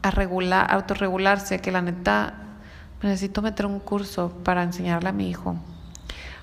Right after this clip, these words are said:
Ahorita yo apenas estoy aprendiendo. Dice,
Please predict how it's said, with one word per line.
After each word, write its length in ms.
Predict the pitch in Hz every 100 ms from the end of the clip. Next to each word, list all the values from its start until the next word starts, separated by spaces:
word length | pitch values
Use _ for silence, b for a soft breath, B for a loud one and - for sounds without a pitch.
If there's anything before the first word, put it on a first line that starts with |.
| -
Ahorita 320 | 185 185 220
yo 160 | 220 214
apenas 440 | 214 214 214 208
estoy 280 | 190 - 180
aprendiendo. 560 | 185 185 175 175 170 - - - - - -
Dice, 400 | 190 180 175 165